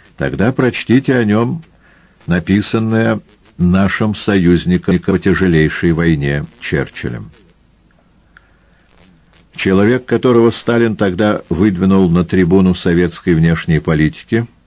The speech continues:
заслуживает описания, которым в то время не располагали английское и французское правительство. Вячеслав Молотов,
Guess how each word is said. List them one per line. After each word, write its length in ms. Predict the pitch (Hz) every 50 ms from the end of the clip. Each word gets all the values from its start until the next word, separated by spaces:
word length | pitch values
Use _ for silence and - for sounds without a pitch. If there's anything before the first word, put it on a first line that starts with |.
| _ _ _ _ _ _ _ -
заслуживает 840 | 90 76 78 82 80 - - 131 127 113 127 120 113 110 104 87 95
описания, 680 | 95 85 - 87 82 - - 98 107 113 117 117 113 107
которым 440 | - 95 87 82 95 95 98 104 95
в 80 | -
то 160 | - 98 87
время 460 | 80 80 90 95 95 95 95 92 90 90 - _ _ _ - -
не 160 | 90 85 85
располагали 800 | 85 82 - - - 87 87 85 82 80 92 92 90 87 85 85 -
английское 920 | 90 87 80 76 71 71 73 71 71 - - - - 87 90 90 90 87
и 160 | 87 - 85 82
французское 840 | 80 - 82 80 76 76 - 87 80 78 - - - 85 82 82
правительство. 720 | 82 87 87 87 85 80 80 71 62 - - - - 60 - - _ _ _ _ _ _ _ _ _ _ _ - _ - _ _ _ -
Вячеслав 640 | - 160 160 - - - - - 98 107 113 - -
Молотов, 800 | 101 95 92 87 85 80 80 80 - - 82 78 - - -